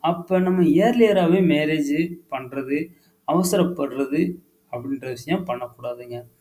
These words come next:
அப்படி பண்ணால் அந்த திருமண அமைப்புகள்லயோ அல்லது ஒரு லவ் சம்மந்தப்பட்ட விஷயங்களை பண்ணிட்டு, அ, உடனே மேரேஜ் ஆன உடனே பார்த்தீங்கன்னா ரெண்டே மாசத்துல பிரிஞ்சு போயிடுறாங்க. அந்த மாதிரி இருக்கு இல்லையா?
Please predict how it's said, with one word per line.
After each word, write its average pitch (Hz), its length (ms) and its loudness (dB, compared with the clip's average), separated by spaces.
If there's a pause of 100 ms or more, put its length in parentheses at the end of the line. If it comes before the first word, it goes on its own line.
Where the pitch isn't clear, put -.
(400)
அப்படி 151 300 0
பண்ணால் 160 840 2
அந்த 156 340 2
திருமண 151 500 2
அமைப்புகள்லயோ 123 760 -6 (120)
அல்லது 151 460 -2
ஒரு 151 220 2
லவ் 147 240 4
சம்மந்தப்பட்ட 131 400 -10
விஷயங்களை 127 440 -16
பண்ணிட்டு, 127 540 -12 (500)
அ, 135 320 -2
உடனே 151 380 4
மேரேஜ் 151 480 4
ஆன 139 420 2
உடனே 151 440 0 (240)
பார்த்தீங்கன்னா 147 360 2
ரெண்டே 147 320 4
மாசத்துல 143 520 0
பிரிஞ்சு 131 400 -10
போயிடுறாங்க. 120 420 -6
அந்த 135 280 -8
மாதிரி 127 220 -6
இருக்கு 120 220 -10
இல்லையா? 131 300 -6